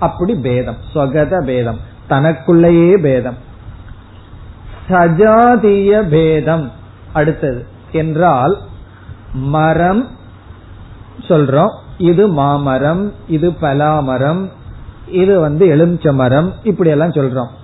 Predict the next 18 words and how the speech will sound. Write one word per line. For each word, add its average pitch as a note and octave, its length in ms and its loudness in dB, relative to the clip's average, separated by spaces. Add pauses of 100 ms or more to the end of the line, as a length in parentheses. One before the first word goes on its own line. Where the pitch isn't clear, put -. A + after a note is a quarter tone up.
(520)
இது F#3+ 260 4
வந்து F#3 380 2 (600)
தன்னுடைய F#3+ 640 4 (220)
ஜாதிக்குள்ள G3+ 1120 2
இருக்கின்ற G3 640 0
பேதம். D3 380 -4 (140)
இவைகளெல்லாம் G3 720 2
மரங்கள் G3 580 0
தான், C#3 220 -6 (540)
ஆனா G3 240 -4 (120)
விதவிதமான G3 1000 2
மரங்கள். C3+ 500 -4 (1000)
அது F3 320 2
வந்து D#3+ 280 0 (180)
சஜாதியம், C#3 1400 0 (600)
அந்த C#3+ 240 -2 (180)
ஜாதி E3+ 680 2
பேதம். B2+ 460 -6